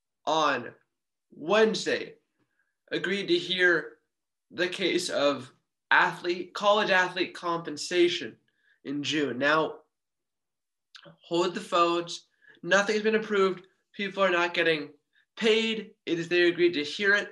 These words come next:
I, that's it. It's a big step forward in the potential, in the possibility of athletes getting paid. It's a big deal. Now, a few years ago, I, I was not a fan of athletes getting paid. I was on the fan,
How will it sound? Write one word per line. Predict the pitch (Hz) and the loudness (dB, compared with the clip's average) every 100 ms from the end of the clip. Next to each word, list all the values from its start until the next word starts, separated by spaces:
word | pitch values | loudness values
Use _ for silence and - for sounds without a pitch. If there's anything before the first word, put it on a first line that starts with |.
| - | -14
I, | - - _ _ _ _ _ _ _ _ _ _ _ | -18 -18 _ _ _ _ _ _ _ _ _ _ _
that's | 143 147 | -6 -2
it. | 196 | -2
It's | - | -2
a | 170 | -4
big | 185 190 | -2 -2
step | - 180 - | 0 -2 -2
forward | - 196 196 196 190 | -10 -4 -2 0 -2
in | 165 | -2
the | 143 | -6
potential, | - 170 - 175 170 - | -6 -8 -6 -6 -6 -10
in | 139 | -10
the | 143 | -10
possibility | - 165 160 160 160 156 143 | -6 -4 -4 -4 -2 -2 -2
of | 127 131 - _ _ _ _ _ _ - | -2 -4 -10 _ _ _ _ _ _ 0
athletes | 147 156 170 160 | 2 2 -2 -2
getting | - 151 143 143 | -2 -4 -4 -6
paid. | 139 143 123 | -6 -4 -4
It's | 143 175 | -4 -6
a | |
big | 170 196 196 | -4 -4 -4
deal. | 190 220 - - _ _ _ _ _ _ - | -2 0 -2 -4 _ _ _ _ _ _ 0
Now, | 190 196 190 165 - _ _ _ - | 4 6 4 -2 -12 _ _ _ -10
a | 214 | -6
few | 226 | -2
years | 262 240 214 | 2 2 0
ago, | 190 175 | 2 4
I, | 165 | 6
I | 165 - 170 | 4 4 2
was | 175 | 2
not | 175 156 | 2 0
a | |
fan | 147 151 127 | 2 0 2
of | |
athletes | 123 135 143 - | 2 -2 -4 -10
getting | 131 | -12
paid. | 131 117 | -6 -2
I | 131 | 2
was | 160 170 | 2 2
on | 175 175 | 0 -4
the | |
fan, | 165 180 160 | -4 -2 -2